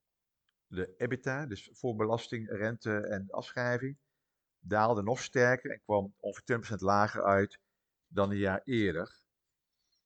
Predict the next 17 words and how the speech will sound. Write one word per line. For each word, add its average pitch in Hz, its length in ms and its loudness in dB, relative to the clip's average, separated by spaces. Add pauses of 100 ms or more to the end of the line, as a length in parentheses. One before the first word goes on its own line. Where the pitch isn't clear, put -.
(580)
Ja, 95 160 0
de 90 80 2
Randstad, 120 680 4
eh, 110 100 4
C - 200 -2
E 113 280 6
O 120 460 10
noemt, 113 340 -10
eh, 110 100 4
mondiale 107 680 4
uitdagingen 117 880 8
waar 98 320 6
Randstad 98 480 -2
mee 95 160 -2
te 95 140 -4
maken 98 360 2
krijgt. 110 640 0